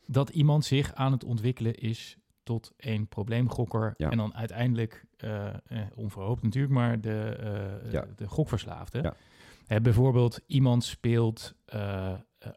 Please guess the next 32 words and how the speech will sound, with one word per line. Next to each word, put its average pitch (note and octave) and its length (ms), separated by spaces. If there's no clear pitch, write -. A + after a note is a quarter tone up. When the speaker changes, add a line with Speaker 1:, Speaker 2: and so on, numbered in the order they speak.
Speaker 1:
urenlang C3 840
's - 120
nachts A2+ 500
en A2 460
Speaker 2:
Mhm. C#2+ 320
Speaker 1:
tweede G#2+ 280
vlaggetje, A2+ 540
maakt A#2+ 560
veel C#3+ 340
kleine C#3 320
bedragen A#2 640
van A2 420
veel C#3 280
verschillende B2+ 400
bankrekeningen G#2 640
Speaker 2:
Ja, F2 60
Speaker 1:
over. F2 220
Speaker 2:
meerdere F2+ 220
Speaker 1:
Nou, - 40
dat - 100
zijn E2 180
twee D3+ 180
Speaker 2:
transacties. D3+ 440
Speaker 1:
vlaggetjes. - 280
Speaker 2:
Ja, E2+ 140
ja. - 80
Speaker 1:
Je B2+ 180
moet C#3+ 320
interventies B2+ 680
doen. F#2 340
Hè? A2+ 140
Dus B2+ 200